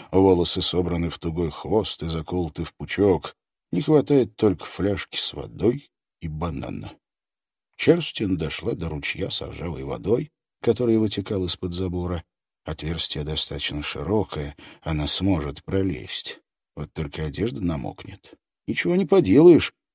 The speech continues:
приходится радоваться тому, что есть. Прежде чем полезть под забор, Черстин какое-то время постояла, прислушиваясь. Кругом царила тревожная тишина. Никаких голосов, даже птицы не пели.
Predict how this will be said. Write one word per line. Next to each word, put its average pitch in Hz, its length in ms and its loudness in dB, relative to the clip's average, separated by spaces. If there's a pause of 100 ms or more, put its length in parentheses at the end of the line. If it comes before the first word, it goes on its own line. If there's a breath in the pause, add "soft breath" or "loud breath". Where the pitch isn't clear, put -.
(160)
приходится 156 580 4
радоваться 120 480 2
тому, 104 300 -4
что - 220 -10
есть. - 680 -12 (520)
Прежде 90 360 6
чем 82 240 0
полезть 85 540 2
под 65 160 -10
забор, 76 460 4 (320)
Черстин 110 540 6
какое-то 98 480 0
время 98 280 4
постояла, 95 680 -2
прислушиваясь. - 1080 -6 (380)
Кругом 147 420 6
царила 131 440 2
тревожная 107 680 -2
тишина. - 760 -10 (500 loud breath)
Никаких 90 600 4
голосов, 78 680 2 (300)
даже 76 220 -4
птицы - 500 -6
не 90 160 -2
пели. 101 500 -4